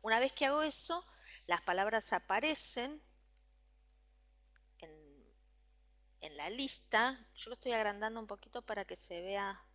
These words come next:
mejor en la videoconferencia. Aparecen en la lista y yo podría agregar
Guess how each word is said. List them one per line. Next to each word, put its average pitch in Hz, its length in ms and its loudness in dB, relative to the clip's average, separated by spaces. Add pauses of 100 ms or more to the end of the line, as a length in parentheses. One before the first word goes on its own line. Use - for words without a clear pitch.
mejor 196 320 -10
en 196 140 -6
la 185 100 -6
videoconferencia. 165 1080 -10 (720)
Aparecen 170 440 -2
en 226 140 -2
la 247 120 2
lista 269 540 -2 (320)
y - 80 -12
yo 214 200 -2
podría 208 600 0
agregar 240 760 4